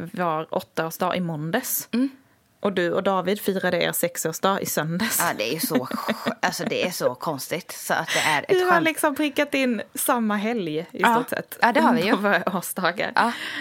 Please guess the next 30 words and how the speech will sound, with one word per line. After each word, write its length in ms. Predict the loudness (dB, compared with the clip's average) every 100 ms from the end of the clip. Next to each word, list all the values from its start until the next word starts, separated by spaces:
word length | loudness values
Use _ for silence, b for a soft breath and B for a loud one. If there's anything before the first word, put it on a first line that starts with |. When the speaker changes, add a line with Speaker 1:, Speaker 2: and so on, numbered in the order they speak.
| -4
Speaker 1:
Det 120 | 0
är 60 | 0
ju 80 | 0
så 180 | 0 0
komiskt. 500 | -2 -2 -4 -6 0
Speaker 2:
Ja, 140 | 0
det 100 | 2
är 120 | 0 0
roligt. 200 | 2 4
Speaker 1:
Men 400 | 4 4 0 -4 _ _
jag 240 | 2 4 2
kan 120 | 0
säga 320 | 2 2 2
att 400 | 0 -2 _ -10 -2
i 140 | -2
vår 180 | 2 2
relation 400 | 2 0 -2 -4
så 100 | -2
är 260 | 0 0 0
jag 100 | -2
nog 240 | -4 -2
oftast 460 | -4 -2 -2 -2 -2
den 280 | -2 -2 -2
som 220 | -2 -2
har 60 | -2
tagit 280 | -2 -2
tag 220 | -4 -4 -2
i 40 |
firandet. 600 | -2 -2 0 -2 -4 -6
Speaker 2:
Mm. 160 | -2